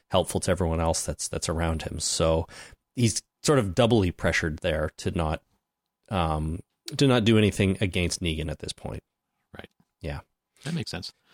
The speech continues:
Speaker 1: All right, man.
Speaker 2: All right, now is it time for Chris in the U K?
Speaker 1: It sure is.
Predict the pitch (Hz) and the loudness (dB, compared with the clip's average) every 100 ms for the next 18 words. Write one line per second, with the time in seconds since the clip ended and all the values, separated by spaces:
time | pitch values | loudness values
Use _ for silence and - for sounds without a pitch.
0 | - 104 123 107 110 - - - - 123 | -2 2 4 2 0 -6 -20 -20 -4 0
1 | 120 135 151 180 185 170 147 - 160 160 | 2 4 6 6 6 4 2 4 2 4
2 | 165 156 - 160 160 156 160 156 165 175 | 4 4 2 2 2 2 2 4 2 4
3 | - - - 147 165 156 104 85 76 - | 0 0 2 4 4 4 2 0 -2 -6
4 | - | -8